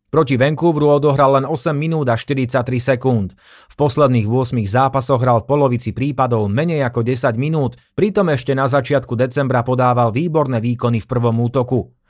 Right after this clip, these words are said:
Zo slovenských útočníkov bodoval v minulom týždni len Tomáš Tatar, ktorého New Jersey odohralo tri zápasy. Tatar v nich mal tri asistencie. Tréner New York Rangers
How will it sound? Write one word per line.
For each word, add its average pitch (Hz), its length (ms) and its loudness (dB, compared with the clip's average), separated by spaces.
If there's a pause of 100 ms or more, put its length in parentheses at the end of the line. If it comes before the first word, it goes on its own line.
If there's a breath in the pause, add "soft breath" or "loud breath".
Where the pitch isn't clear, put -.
(360 soft breath)
Zo 165 160 0
slovenských 180 480 0
útočníkov 165 720 0
bodoval 151 400 4
v 135 80 -2
minulom 160 320 0
týždni 135 400 -2
len 127 240 0
Tomáš 135 320 0
Tatar, 139 400 0
ktorého 117 400 0
New 120 160 -2
Jersey 123 400 0
odohralo 120 480 2
tri 120 160 -2
zápasy. 123 640 0 (160 soft breath)
Tatar 160 400 2
v 127 80 0
nich 120 240 0
mal 110 160 0
tri 120 160 0
asistencie. 113 920 -2 (500)
Tréner 180 400 2
New 180 160 2
York 170 240 2
Rangers 160 480 2